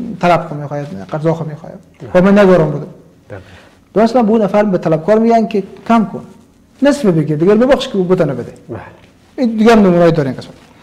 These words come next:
Speaker 1: و در این مقطع می‌فرمایند که جالب است که این نکته پیامبر صلی الله علیه و آله می‌فرمایند که: "ولأن أمشي مع أخ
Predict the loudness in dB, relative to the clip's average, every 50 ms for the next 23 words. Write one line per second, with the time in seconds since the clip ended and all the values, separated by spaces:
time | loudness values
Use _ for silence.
0 | -20 -20 -18 -18 -18 -20 -20 -20 -20 -20 -20 -20 -8 _ 0 0 0 0 -4 -10
1 | -14 -14 -4 2 2 4 4 4 4 4 4 2 2 2 2 2 0 2 2 2
2 | 4 2 2 2 2 4 4 4 4 2 0 -2 -2 0 0 0 0 -2 -4 -4
3 | -4 -6 -2 0 0 0 2 2 0 0 0 0 0 -2 0 0 2 2 2 2
4 | 0 0 -2 0 0 0 0 0 0 -2 -4 -4 -10 -16 -18 -20 -20 _ _ -8
5 | -6 -4 -4 -6 -6 -8 -8 -8 -6 -6 -6 -6 -8 -8 -8 -8 -8 -10 -8 -6
6 | -6 -4 -4 -4